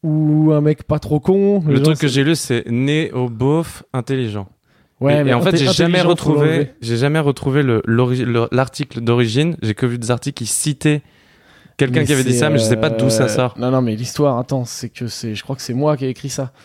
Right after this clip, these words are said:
Speaker 2: Ah ouais ?
Speaker 1: Parce qu'on nous demandait, euh, un descriptif pour aller vendre
Speaker 2: En plus,
Speaker 1: un,
Speaker 2: je me suis dit que
Speaker 1: un
Speaker 2: ça devait
Speaker 1: showcase
Speaker 2: sortir
Speaker 1: en
Speaker 2: de toi.
Speaker 1: province ou quoi. Et, euh, et j'ai enlevé le intelligent maintenant.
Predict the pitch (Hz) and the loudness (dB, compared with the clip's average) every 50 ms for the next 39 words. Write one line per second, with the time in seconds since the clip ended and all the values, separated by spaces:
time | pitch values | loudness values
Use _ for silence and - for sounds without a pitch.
0 | - - 120 131 139 127 - - - 151 123 - - - - 185 180 175 175 175 | -4 0 0 0 0 -2 -4 -2 -2 -2 0 0 2 2 4 4 4 2 0 0
1 | 170 156 165 170 175 175 170 180 185 190 175 151 139 131 131 131 139 135 135 143 | 0 2 2 2 2 4 4 4 4 6 4 4 2 2 0 0 0 0 -2 -4
2 | - - 165 147 - - 165 175 170 - - - 123 113 120 120 123 123 113 120 | -4 -6 -8 -8 -6 -6 -4 -4 -4 -4 -6 -10 -6 -4 -4 -2 -2 -4 -4 -6
3 | 135 127 123 117 120 139 117 113 110 98 - 120 110 104 120 131 - - 131 135 | -6 -4 -4 -2 -2 -2 -2 -2 -6 -6 -6 -6 -8 -8 -10 -12 -8 -2 -2 -2
4 | 107 98 143 139 101 - 151 151 147 143 143 131 127 107 104 139 143 127 147 151 | 0 2 0 0 2 2 2 2 2 2 0 0 0 2 2 2 2 2 2 0
5 | 147 - 147 127 - 151 170 185 - _ _ _ _ _ - - _ _ _ _ | 0 -2 -4 -2 0 0 0 -2 -4 _ _ _ _ _ -20 -20 _ _ _ _
6 | _ - - 156 160 - - 180 170 165 165 160 165 170 160 160 160 151 135 147 | _ 0 2 2 4 4 4 4 4 4 4 4 4 4 6 6 4 4 4 4
7 | 151 160 170 165 196 208 196 170 156 156 - 160 147 151 151 147 156 156 151 143 | 4 4 4 4 4 4 4 4 2 2 0 0 0 0 2 2 2 2 2 0
8 | 139 143 143 135 | 0 0 -4 -4